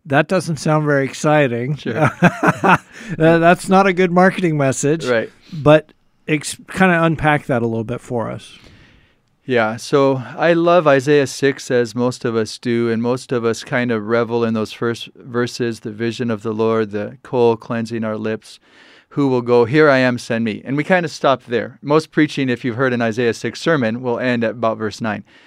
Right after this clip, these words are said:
Speaker 2: Well, the interesting thing is that the rest of the chapter expounds what happens after the "Here I am, send me." Nobody listens. There's no response. There's no repentance. The people go into exile.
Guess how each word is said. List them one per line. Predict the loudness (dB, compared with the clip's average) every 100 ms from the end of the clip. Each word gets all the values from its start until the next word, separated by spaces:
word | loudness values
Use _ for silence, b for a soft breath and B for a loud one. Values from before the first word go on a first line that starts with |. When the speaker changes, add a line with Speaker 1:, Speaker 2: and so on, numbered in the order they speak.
| b b b
Speaker 2:
Well, | -2 2
the | 2
interesting | 2 -2 -4 -8
thing | -8 -8
is | -8 -6
that | -6
the | -2
rest | 0 0
of | -4
the | -6
chapter | -2 -2 -2 -6 -6 -8
expounds | -12 -12 -2 2 2 0 -4
what | -6
happens | -2 0 0 -4 -8 -8 0
after | 2 2 -2 -6 -4
the | -4 -6
"Here | -2 -2
I | -2
am, | -4 -6
send | -10 -8 -6 -6
me." | -8 -12 b b b b b b
Nobody | -4 0 0
listens. | 2 0 -2 -6 -8 -14 -20 _ _ _ _ _ _
There's | -16 -6 -4 -4 0
no | 2
response. | 2 0 -2 -4 -2 -4 -10 -20
There's | -12 -10 -4
no | -2
repentance. | 0 0 -2 -8 -6 -10 -10
The | -14
people | -10 -8 -8 -4
go | -2
into | -2 -2
exile. | -2 -2 0 2 2 0